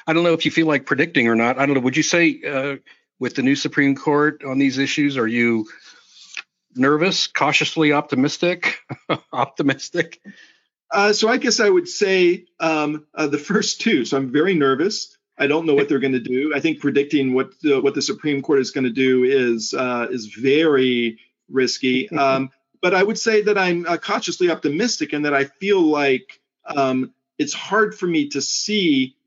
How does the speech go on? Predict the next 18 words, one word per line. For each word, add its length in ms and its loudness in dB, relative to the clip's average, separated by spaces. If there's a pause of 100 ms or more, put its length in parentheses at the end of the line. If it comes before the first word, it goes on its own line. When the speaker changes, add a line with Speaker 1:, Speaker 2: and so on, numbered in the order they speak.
(240)
Speaker 2:
uh, 340 0 (840)
uh, 360 2
the 180 -4
conservatives 720 0
going 320 2
with 120 0
Goldman 340 0
Sachs 360 -2
on 100 -2
this. 120 -2
I 40 -2
mean, 140 4
one 220 -2
thing 120 0
about 360 0
this 200 -2
is 240 0
that 280 -2